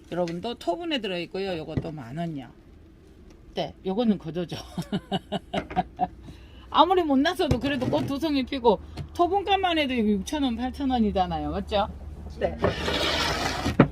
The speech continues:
그리고 이거는요, 그린 레드니라서 빨갛게 쪼꼬빛이 피는 꽃이죠. 네, 요거는 토분만 해도 이만 오천 원이죠.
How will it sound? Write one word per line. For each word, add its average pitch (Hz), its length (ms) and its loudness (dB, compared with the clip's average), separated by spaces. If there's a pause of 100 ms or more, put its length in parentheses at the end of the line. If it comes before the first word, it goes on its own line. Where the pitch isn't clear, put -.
(640)
그리고 294 280 6
이거는요, 285 760 6
그린 349 320 -2
레드니라서 208 880 0
빨갛게 311 800 0
쪼꼬빛이 254 720 -2 (100)
피는 233 400 -2 (120)
꽃이죠. 196 420 -4 (760)
네, 196 220 2
요거는 311 380 2 (380)
토분만 339 480 -2
해도 208 160 0
이만 202 320 0
오천 185 320 -2
원이죠. 175 400 -4